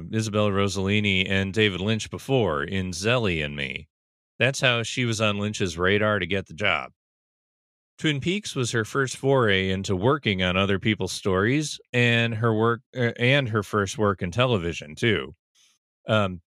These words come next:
she said on the Artisan D V D commentaries that she felt like we were making a feature film on a tiny budget,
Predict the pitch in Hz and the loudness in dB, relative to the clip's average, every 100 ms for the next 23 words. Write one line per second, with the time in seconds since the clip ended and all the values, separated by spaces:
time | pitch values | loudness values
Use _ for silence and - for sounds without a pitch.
0 | - - 139 - 156 151 131 110 104 113 | -14 -4 -2 0 0 2 0 2 2 2
1 | 123 127 113 117 107 98 107 110 131 131 | 0 -2 0 0 0 2 0 2 0 0
2 | 135 143 143 147 143 117 113 110 107 - | -2 -2 0 -2 -4 0 4 4 2 -4
3 | - 123 117 110 110 _ _ _ _ _ | -6 -2 0 0 -4 _ _ _ _ _
4 | _ _ _ - 185 208 175 165 147 147 | _ _ _ 0 0 2 0 -2 0 0
5 | 135 123 127 143 120 110 - 143 143 - | 0 0 0 0 0 0 0 -2 -2 -2
6 | 120 - 131 120 101 90 90 120 113 104 | -2 0 0 2 0 -2 0 2 2 2
7 | 104 104 87 73 | 2 2 0 -4